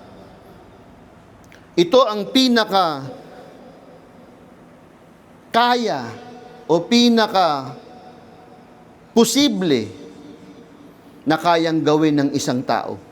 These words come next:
lalo na sa mga lugar na kung saan ay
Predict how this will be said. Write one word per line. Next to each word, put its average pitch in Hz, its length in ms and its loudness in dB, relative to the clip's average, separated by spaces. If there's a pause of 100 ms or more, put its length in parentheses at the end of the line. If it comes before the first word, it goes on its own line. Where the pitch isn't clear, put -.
(960)
lalo 160 400 0
na 156 100 -2
sa 147 220 0
mga 135 560 -4 (400)
lugar 147 640 0 (560)
na 135 160 -2
kung 139 160 0
saan 135 480 0
ay 131 180 -2